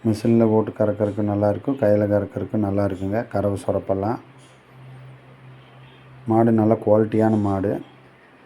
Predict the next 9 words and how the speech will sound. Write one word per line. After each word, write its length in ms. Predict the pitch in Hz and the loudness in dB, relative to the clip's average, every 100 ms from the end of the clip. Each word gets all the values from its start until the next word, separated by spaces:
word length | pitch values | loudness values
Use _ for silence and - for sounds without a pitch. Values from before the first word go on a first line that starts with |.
| - | -12
இந்த 120 | - 117 | -2 0
மாடு 160 | 120 | 4
எப்படி 240 | 113 110 113 | 2 2 0
இருந்தாலும் 260 | 113 120 | 2 4
ஒரு 100 | 113 | 2
நாளைக்கு 380 | 107 110 113 110 | 2 0 0 -2
ரெண்டு 260 | 101 104 110 | 0 0 0
நேரம் 180 | 120 117 | -2 -2
சேர்த்து 500 | 107 107 - 131 | -2 -2 0 -2